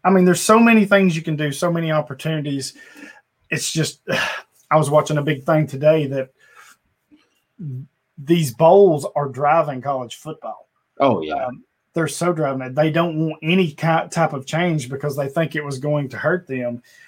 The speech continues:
Speaker 1: And actually, it's not. If they would just loosen up and let the N C double A, uh,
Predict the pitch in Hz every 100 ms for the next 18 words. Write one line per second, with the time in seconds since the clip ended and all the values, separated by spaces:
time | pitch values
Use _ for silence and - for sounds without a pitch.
0 | _ 139 139 135 - 180 196 196 160 139
1 | - 120 151 175 135 - 151 147 135 147
2 | - 139 151 175 175 226 196 175 165 147
3 | 147 147 151 156 160 160 175 165 175 175
4 | 165 160 160 156 143 - - _ _ -
5 | _ _ 165 143 -